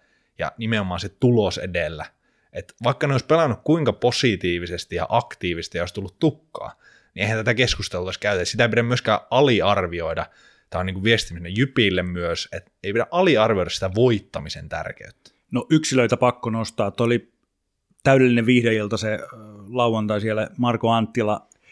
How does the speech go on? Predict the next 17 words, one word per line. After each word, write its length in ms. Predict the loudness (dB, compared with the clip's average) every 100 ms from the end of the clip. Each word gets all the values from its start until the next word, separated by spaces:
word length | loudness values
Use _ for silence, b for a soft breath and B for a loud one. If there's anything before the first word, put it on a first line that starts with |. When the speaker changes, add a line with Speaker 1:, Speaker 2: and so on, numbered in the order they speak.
| b b b _ _
Speaker 2:
teki 220 | 2 4
aika 200 | 4 4
näyttävän 540 | 6 4 4 2 2
tyhjän 380 | 4 2 4 2
maalin. 460 | 2 2 2 0 0
Olisi 140 | 0
voinut 200 | 2 4
jo 80 | 4
siitä 240 | 6 4
keskiympyrästä 800 | 4 2 4 2 2 0 -2 -2 -2
heittää 400 | 0 0 -4 -6
kiekon 480 | -2 -2 -2 -6 -10 _
tyhjiin, 380 | 0 2 2 0
mutta 320 | -2 -2 -4 -6 _
pisti 300 | -6 -4 -2
vielä 340 | 2 4 2 0
siinä 300 | -4 -4